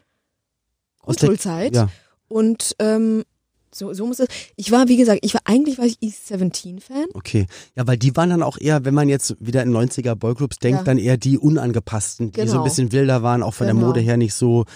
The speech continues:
Speaker 2: Genau.
Speaker 1: geschniegelt und gebügelt.
Speaker 2: Und, und, und, äh, wie heißen die anderen Jungs? In sync und, äh,
Speaker 1: Und
Speaker 2: Backstreet
Speaker 1: Backstreet
Speaker 2: Boys.
Speaker 1: Boys, ja.
Speaker 2: Meine Mädels sind alle zu den Konzerten gerannt. Ich war nie bei einem Konzert von, von, von denen.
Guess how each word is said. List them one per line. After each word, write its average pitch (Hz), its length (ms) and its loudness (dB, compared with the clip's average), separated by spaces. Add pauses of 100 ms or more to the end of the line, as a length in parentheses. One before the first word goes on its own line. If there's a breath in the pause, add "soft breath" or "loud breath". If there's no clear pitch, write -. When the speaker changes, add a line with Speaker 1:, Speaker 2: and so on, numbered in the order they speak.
(180 loud breath)
Speaker 2:
Genau. 180 360 -6
Speaker 1:
geschniegelt 123 420 0
und 117 100 0
gebügelt. 110 560 0 (160)
Speaker 2:
Und, 214 320 -2
und, 214 300 -2
und, 208 340 0
äh, 202 120 0
wie 214 120 2
heißen 208 200 2
die - 60 -2
anderen 208 260 0
Jungs? 214 240 0
In 208 160 -10
sync 233 480 0
und, 196 600 -2
äh, - 40 -2
Speaker 1:
Und - 0 -
Speaker 2:
Backstreet 180 400 0 (180)
Speaker 1:
Backstreet 220 400 0
Speaker 2:
Boys. 254 160 4
Speaker 1:
Boys, 269 160 2
ja. 110 200 0 (480)
Speaker 2:
Meine 196 260 0
Mädels 208 340 -2
sind 202 160 -14
alle 226 220 0
zu - 120 -4
den 202 140 2
Konzerten 190 460 0
gerannt. 190 320 2
Ich - 160 -16
war 175 80 -2
nie 214 340 0
bei 269 120 -2
einem 247 120 4
Konzert 220 400 -2
von, 196 400 -2
von, 214 400 -12 (580)
von - 140 -12
denen. 185 380 0